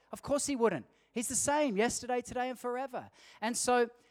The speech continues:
that's the God we believe in. That's the God we look to, even in the brokenness and the hurt. We look to him. And when we cling on to him, he will lift us out.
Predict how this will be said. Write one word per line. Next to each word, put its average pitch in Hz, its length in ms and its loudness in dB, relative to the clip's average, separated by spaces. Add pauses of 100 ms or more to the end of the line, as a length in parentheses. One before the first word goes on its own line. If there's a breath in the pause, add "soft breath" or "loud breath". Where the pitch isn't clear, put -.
(100)
that's 277 440 0
the 208 160 -6
God 233 340 4
we 220 140 0
believe 208 360 0
in. 143 140 -4
That's 240 260 -4
the 226 120 -4
God 226 240 0
we 190 120 0
look 196 360 2
to, 170 180 -4
even 208 260 -4
in 208 140 -4
the 196 80 0
brokenness 190 680 -2 (200 soft breath)
and 180 140 -4
the 170 60 -2
hurt. 196 380 2 (340 soft breath)
We 165 100 -6
look 226 340 4
to 214 120 -4
him. 202 260 0 (240 loud breath)
And 190 140 -2
when 214 120 2
we 202 120 0
cling 294 480 2
on 254 180 2
to 208 140 -4
him, 196 360 0 (200 soft breath)
he 214 100 -4
will 185 160 -2
lift 220 300 0
us 202 180 -4
out. 208 320 -4